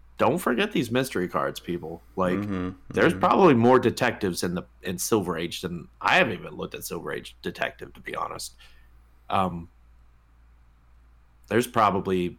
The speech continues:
Speaker 1: probably some out there. Wait, does, does what's his face have it? No, right?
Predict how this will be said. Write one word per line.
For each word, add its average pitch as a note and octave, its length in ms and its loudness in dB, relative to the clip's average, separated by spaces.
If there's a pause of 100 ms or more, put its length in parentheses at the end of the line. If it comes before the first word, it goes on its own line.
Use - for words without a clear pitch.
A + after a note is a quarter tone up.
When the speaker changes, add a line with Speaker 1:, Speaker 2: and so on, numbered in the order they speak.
(140)
Speaker 1:
probably C3+ 480 6
some G#2+ 320 2
out G2+ 180 4
there. F2+ 120 -4
Wait, F2+ 200 -4
does, A2 260 -6 (280)
does G2+ 440 -2
what's - 200 -2
his E4 140 -4
face E4+ 380 -4
have D#4+ 240 0
it? E4 140 0 (200)
No, B2 520 -4
right? C3+ 400 -2